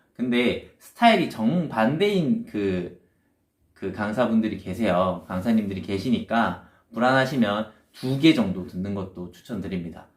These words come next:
두 개를 동시에 듣는 게 아니라 하나를 다 듣고 하나를 메인으로 다 들은 다음에 이분 거는 인강으로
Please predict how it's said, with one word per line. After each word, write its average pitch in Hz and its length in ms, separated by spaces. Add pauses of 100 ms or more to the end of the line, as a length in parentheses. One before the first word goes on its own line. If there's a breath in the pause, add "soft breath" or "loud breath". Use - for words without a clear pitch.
(240)
두 - 120
개를 135 180
동시에 113 340
듣는 117 260
게 98 80
아니라 98 560 (200 soft breath)
하나를 117 360
다 107 180
듣고 208 760 (100)
하나를 131 320
메인으로 113 340
다 101 160
들은 131 240
다음에 117 640
이분 147 240
거는 120 380
인강으로 135 760